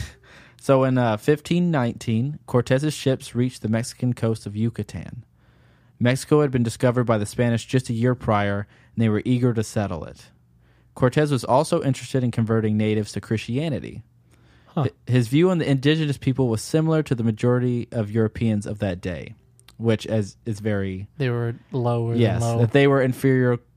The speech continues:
Speaker 1: inferior culturally, technologically, and religiously.
Speaker 2: Hmm.
Speaker 1: Uh, while in Cozumel, he was astounded to learn of the gruesome rituals, including human sacrifice of the natives and their many gods.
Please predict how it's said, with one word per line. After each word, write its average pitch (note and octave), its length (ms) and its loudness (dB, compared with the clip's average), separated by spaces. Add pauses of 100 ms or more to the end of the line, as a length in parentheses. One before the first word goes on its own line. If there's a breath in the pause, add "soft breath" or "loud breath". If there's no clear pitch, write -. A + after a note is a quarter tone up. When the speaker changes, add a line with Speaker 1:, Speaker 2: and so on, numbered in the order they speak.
(220)
Speaker 1:
inferior B2 500 2
culturally, B2 680 -2
technologically, A2 840 -2
and G#2 100 -2
religiously. G#2 680 -6 (160)
Speaker 2:
Hmm. A#2 200 -4 (760 loud breath)
Speaker 1:
Uh, A2 340 2
while B2+ 300 4
in F3 80 0
Cozumel, A2+ 640 0
he A#2+ 120 0
was A#2 280 0 (100)
astounded D#3+ 560 0
to - 80 -6
learn A#2+ 240 2
of A2+ 120 -2
the A2 60 -2
gruesome C3 460 0
rituals, G#2+ 500 -2
including A2 440 -2
human C#3+ 320 0
sacrifice G#2 880 -6 (320 soft breath)
of A2+ 140 -2
the A#2 100 4
natives A#2 400 0
and A2+ 140 -2
their G#2 100 2
many A#2 240 0
gods. G2+ 680 -4